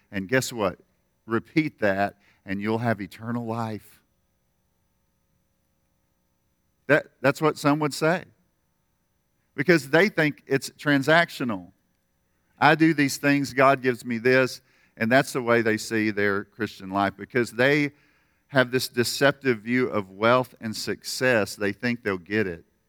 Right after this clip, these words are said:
the same way in the Christian life. If you work harder, you can obtain your spiritual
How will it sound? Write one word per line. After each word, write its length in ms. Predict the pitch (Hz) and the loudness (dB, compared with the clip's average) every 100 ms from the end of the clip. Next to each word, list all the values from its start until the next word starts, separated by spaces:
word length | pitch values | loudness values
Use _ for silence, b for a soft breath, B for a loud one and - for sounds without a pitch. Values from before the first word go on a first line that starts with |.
| _ _ | _ _
the 140 | 95 95 | -10 -10
same 480 | - - 113 110 87 | -8 -6 -4 -4 -6
way 400 | 95 90 78 85 _ _ _ | -6 -6 -8 -20 _ _ _
in 80 | 101 | -12
the 80 | 87 | -12
Christian 400 | 82 87 - 82 | -10 -12 -14 -20
life. 260 | 82 80 90 _ _ _ _ _ _ | -20 -20 -20 _ _ _ _ _ _
If 60 | - | -4
you 120 | 123 | 0
work 260 | 131 143 - | 2 0 0
harder, 500 | 160 139 104 85 - _ _ _ _ _ _ _ - | 4 4 4 -4 -20 _ _ _ _ _ _ _ -6
you 180 | 120 | -4
can 160 | 123 135 | -2 -2
obtain 600 | 123 - 123 107 101 101 _ _ | -2 -2 -4 -2 -6 -12 _ _
your 140 | 98 | -14
spiritual 760 | - - 101 101 98 95 92 | -14 -6 -2 -2 -2 -8 -10